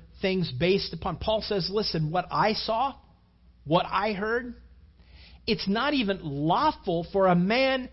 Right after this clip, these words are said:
to, to regurgitate. It's not even lawful for me to actually tell you what it is that I saw.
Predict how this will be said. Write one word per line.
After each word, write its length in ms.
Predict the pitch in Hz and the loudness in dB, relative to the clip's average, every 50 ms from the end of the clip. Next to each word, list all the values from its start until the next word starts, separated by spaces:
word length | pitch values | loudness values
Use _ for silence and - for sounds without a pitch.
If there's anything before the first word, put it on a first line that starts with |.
| - - - - | -18 -20 -14 -4
to, 160 | - 240 202 185 - - - - - | -2 -2 -2 -2 -6 -14 -20 -16 -2
to 220 | - 226 208 185 160 - - - - | 2 2 4 2 2 -4 -10 -4 0
regurgitate. 1000 | 160 233 233 175 156 214 294 349 349 269 - 247 180 - - 165 123 117 - - | 2 2 2 4 6 6 6 6 6 4 0 -2 -2 -2 -2 -4 -4 -4 -6 0
It's 220 | - 214 214 - | 2 2 2 2
not 220 | 214 277 269 320 330 | 0 2 2 4 4
even 320 | 311 277 277 254 233 220 | 4 4 4 0 0 2
lawful 500 | 226 254 262 294 320 302 311 - 269 - - | 4 6 8 8 8 6 4 0 -2 -2 0
for 100 | 233 233 | -2 0
me 200 | 240 254 262 - | 0 0 0 0
to 80 | 262 - - | -4 -2 0
actually 460 | 240 247 254 - - 262 269 277 - - | 0 0 0 -2 -4 -6 -4 -4 -6 -6
tell 280 | - - 285 320 349 | -6 -4 -2 0 0
you 140 | 320 285 269 | 0 0 0
what 180 | 254 247 269 277 | 2 2 2 2
it 100 | 277 277 | 2 -2
is 160 | 285 285 226 | -4 -4 -4
that 100 | - 277 | -4 -2
I 100 | 277 277 | -2 -2
saw. 560 | 254 - - 269 277 294 302 302 285 175 131 | -2 -2 -2 0 0 2 2 2 0 -2 -4